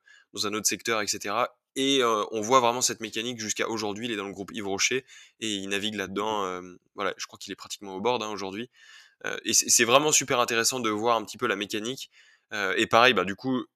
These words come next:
ça, c'est le truc, euh, un peu plus poussé. Mais le truc basique, c'est de voir quel diplôme est-ce qu'il a passé pour, euh, pour avoir son parcours. S'il y a des gens comme ça dont vous admi-, vous admirez soit le parcours, soit la place qu'ils ont, et cetera, vous, peut-être que vous les enviez et tout ça. Je sais pas quel âge, euh... j'ai jamais regardé d'ailleurs dans les stats,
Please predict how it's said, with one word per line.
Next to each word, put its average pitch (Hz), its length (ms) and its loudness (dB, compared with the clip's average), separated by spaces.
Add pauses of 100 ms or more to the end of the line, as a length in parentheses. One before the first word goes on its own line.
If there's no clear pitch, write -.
(120)
ça, 127 180 6
c'est - 180 4
le 101 140 -2
truc, 110 280 -6
euh, 95 100 -2
un 98 80 -2
peu 107 180 -8
plus 110 180 -12
poussé. 147 440 0 (300)
Mais - 40 -6
le 98 40 -12
truc 95 160 -8
basique, 95 280 0
c'est - 140 0
de 92 100 -6
voir 101 240 -2
quel 95 160 -6
diplôme 98 300 -8
est-ce 92 80 -4
qu'il 95 120 -6
a 87 60 0
passé 104 300 0
pour, 92 340 -8
euh, 87 120 -8
pour 98 180 -2
avoir 101 180 0
son 98 120 -6
parcours. 117 360 0 (1160)
S'il - 140 4
y - 20 6
a - 20 4
des 120 140 6
gens 156 160 8
comme 127 160 4
ça 131 320 10
dont 110 200 -4
vous 101 220 -2
admi-, 131 300 4
vous 110 180 0
admirez 135 400 4
soit 127 180 2
le 120 60 2
parcours, 131 400 0
soit 110 140 -2
la 98 80 0
place 117 260 2
qu'ils 120 240 -4
ont, 123 80 -4
et 113 60 -6
cetera, 117 420 0
vous, 101 160 -6 (400)
peut-être 104 220 -8
que 107 100 -12
vous 92 100 -10
les 92 180 -4
enviez 110 340 -2
et 113 40 -2
tout - 120 -10
ça. 120 240 -2 (360)
Je - 60 -10
sais - 40 -16
pas 135 100 8
quel 131 180 2
âge, 120 220 2
euh... 107 200 0 (300)
j'ai 110 100 -4
jamais 151 120 -2
regardé 135 200 4
d'ailleurs 117 220 2
dans 104 80 -2
les 98 80 -2
stats, 123 240 0